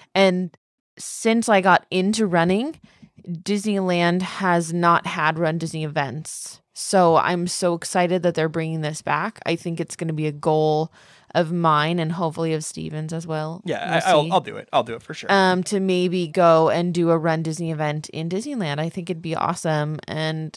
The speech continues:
Speaker 1: it would probably be way less humid.
Speaker 2: Yeah, i-, it's, it's gonna be cool. I don't know what the track, not the track, but I don't know what the race,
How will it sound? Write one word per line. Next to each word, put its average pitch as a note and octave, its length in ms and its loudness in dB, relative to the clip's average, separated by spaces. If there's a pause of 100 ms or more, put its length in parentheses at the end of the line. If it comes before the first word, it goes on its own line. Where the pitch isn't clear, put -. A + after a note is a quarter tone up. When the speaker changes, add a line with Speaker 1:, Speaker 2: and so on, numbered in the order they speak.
Speaker 1:
it D3+ 140 -2
would E3 160 -4
probably E3+ 280 -4
be E3 180 -6
way E3 180 -4
less F3 200 -4
humid. D4 340 -6 (880)
Speaker 2:
Yeah, F3 360 6
i-, C3+ 80 6
it's, D#3 520 -6
it's E3+ 160 -10
gonna A#3 160 0
be G3+ 100 0
cool. C#3 320 -2
I B2 100 0
don't F3+ 180 -4
know G#3 100 0
what F3+ 160 -4
the D3+ 100 -6
track, - 580 -4 (340)
not G#2+ 120 -2
the G#2+ 60 -14
track, G#2+ 300 -8
but C3+ 120 -2
I D3+ 40 -2
don't F#3 100 0
know F#3 100 0
what E3 120 -2
the D3 100 -6
race, A#2+ 540 -6